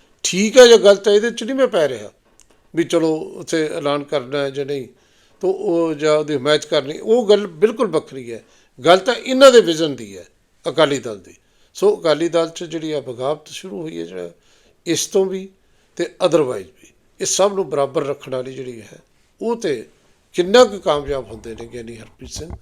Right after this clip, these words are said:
ਇਹ ਹਾਲੇ ਸਮਾਂ ਦੱਸੂਗਾ। ਹਾਲੇ ਤਾਂ ਜਿਹੜੀ ਸੀਨੀਅਰ ਲੀਡਰਸ਼ਿਪ ਜਿਹੜੀ ਹੈ, ਉਹ ਤੁਹਾਨੂੰ ਕੀ ਲੱਗਦਾ ਬਾਹਰ ਬੈਠਣਗੇ, ਚੁੱਪ ਕਰਕੇ ਬੈਠਣਗੇ?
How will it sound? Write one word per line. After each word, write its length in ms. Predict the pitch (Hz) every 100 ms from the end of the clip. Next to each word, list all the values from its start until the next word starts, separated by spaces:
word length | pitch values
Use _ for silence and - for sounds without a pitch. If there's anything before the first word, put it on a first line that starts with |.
| _ _ _ 180
ਇਹ 100 | 165 -
ਹਾਲੇ 320 | 131 165 247 - - _ _
ਸਮਾਂ 440 | - - 147 147 185
ਦੱਸੂਗਾ। 560 | 160 - 135 165 233 226 - _ _ _ 151
ਹਾਲੇ 160 | 151
ਤਾਂ 200 | 165 185
ਜਿਹੜੀ 260 | 180 190 226
ਸੀਨੀਅਰ 480 | - - 208 233 226
ਲੀਡਰਸ਼ਿਪ 580 | 151 135 143 - 139 -
ਜਿਹੜੀ 360 | 139 135 117
ਹੈ, 180 | 127 208 _ _ _ _
ਉਹ 120 | 185 196
ਤੁਹਾਨੂੰ 340 | 151 131 170
ਕੀ 180 | - 180
ਲੱਗਦਾ 340 | 151 143 143 117 -
ਬਾਹਰ 200 | 147 220
ਬੈਠਣਗੇ, 500 | 214 214 - 220 190 - _ _
ਚੁੱਪ 240 | - 160 190
ਕਰਕੇ 320 | 208 190 214
ਬੈਠਣਗੇ? 480 | 208 190 214 208